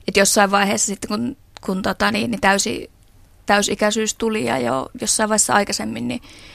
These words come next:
mun äiti, äiti multa kysyi, biologinen äiti kysyi sitä, että musta oli hieno-, hienosti häneltä, että, että hän kysyi, että mitä sä oot miettinyt. Ja mä sanoin, että mä haluaisin olla täällä, koska täällä on nyt niinku, täällä on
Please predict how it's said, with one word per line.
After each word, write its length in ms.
mun 140
äiti, 460
äiti 280
multa 240
kysyi, 240
biologinen 440
äiti 240
kysyi 220
sitä, 340
että 260
musta 220
oli 100
hieno-, 300
hienosti 360
häneltä, 460
että, 320
että 160
hän 100
kysyi, 320
että 300
mitä 180
sä 100
oot 120
miettinyt. 520
Ja 60
mä 60
sanoin, 220
että 100
mä 60
haluaisin 440
olla 160
täällä, 340
koska 320
täällä 240
on 80
nyt 180
niinku, 300
täällä 220
on 120